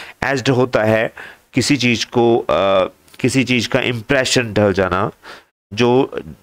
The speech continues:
जो चीज़ें जो हमारे माइंड में लॉन्ग इम्प्रेशन डाल के जाती हैं, leaving a strong impression in your mind। तो उसी की बात कर रही हैं यहाँ पे सुधा मूर्ति जी।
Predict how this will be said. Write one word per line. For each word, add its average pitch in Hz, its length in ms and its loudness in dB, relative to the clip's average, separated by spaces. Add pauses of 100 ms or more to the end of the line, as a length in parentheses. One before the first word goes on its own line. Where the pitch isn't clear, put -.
(120)
जो 113 100 0
चीज़ें 110 520 -2 (100)
जो 104 340 2
हमारे 101 340 -2
माइंड 101 360 -2
में 101 180 -2
लॉन्ग 104 460 0
इम्प्रेशन 104 600 -4
डाल 90 200 -2
के 90 140 -6
जाती 82 340 -4
हैं, 95 160 -2
leaving 110 500 0
a 92 100 0 (320)
strong 110 560 -2 (100)
impression 104 680 -2
in 92 100 0
your 90 220 -2
mind। 90 520 -2 (420)
तो 120 100 2
उसी 131 280 0
की 123 120 0
बात 101 260 -2
कर 104 200 0
रही 101 260 0
हैं 104 120 2
यहाँ 95 280 -2
पे 92 100 2
सुधा 101 280 0
मूर्ति 95 380 -2
जी। 101 300 -2